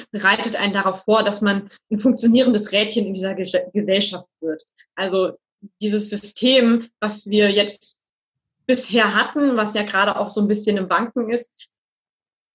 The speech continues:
das hat ja darauf beruht, dass Menschen, ähm, ja, diese ganze Konsumgesellschaft, diese Leistungsgesellschaft hat darauf beruht, dass uns irgendwas fehlt oder dass wir nicht genug sind oder dass wir immer mehr erreichen müssen.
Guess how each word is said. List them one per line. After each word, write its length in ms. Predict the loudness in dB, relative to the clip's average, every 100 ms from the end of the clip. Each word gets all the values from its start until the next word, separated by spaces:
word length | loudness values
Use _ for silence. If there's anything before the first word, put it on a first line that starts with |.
| _
das 220 | -12 -8 -4
hat 140 | 0
ja 80 | 2
darauf 340 | 4 2 0
beruht, 580 | -4 2 4 4 2 -4 _ _ _ -4
dass 220 | -4 -2
Menschen, 560 | -2 0 2 2 0
ähm, 480 | 0 -2 -4 -6 -8 _ _ _ _ _ _ _ _ _ _ _ _ _ _ _
ja, 220 | 0 2
diese 200 | 2 0
ganze 240 | 0 0 -2
Konsumgesellschaft, 720 | -4 2 4 6 4 2 0
diese 160 | -4 -2
Leistungsgesellschaft 1400 | 0 -2 -8 -10 -6 -6 -8 -6 0 2 2 -4 -8
hat 100 | -8
darauf 220 | -6 -6 -6
beruht, 480 | -2 -2 -2 -12 -10
dass 160 | -6 -6
uns 140 | -4
irgendwas 360 | -2 -2 -4 -6
fehlt 480 | 2 6 6 6 2
oder 160 | 0
dass 260 | 0 -4 -4
wir 360 | 2 4 2 -2 -2
nicht 180 | 2
genug 320 | 6 6 6 2
sind 240 | 2 4
oder 180 | 2 2
dass 180 | 0 -2
wir 80 |
immer 180 | -2 -2
mehr 160 | -2 -4
erreichen 500 | 0 0 0 -2 -2
müssen. 480 | -4 -8 -8 -8